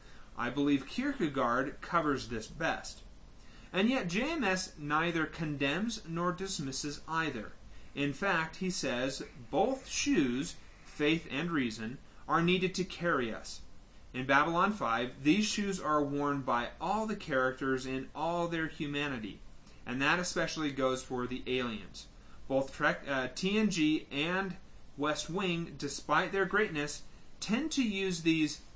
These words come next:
seeker of truth as a straw man. Sci-fi, at its best, uses the backdrop of a alien universe to highlight our humanity. I think you would be hard-pressed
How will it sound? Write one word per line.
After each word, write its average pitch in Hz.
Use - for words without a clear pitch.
seeker 190
of 135
truth 185
as 156
a 147
straw 120
man. 104
Sci-fi, 165
at 151
its 226
best, 123
uses 247
the 214
backdrop 151
of 135
a 127
alien 214
universe 139
to 170
highlight 143
our 131
humanity. 147
I 143
think 208
you 180
would 151
be 135
hard-pressed 175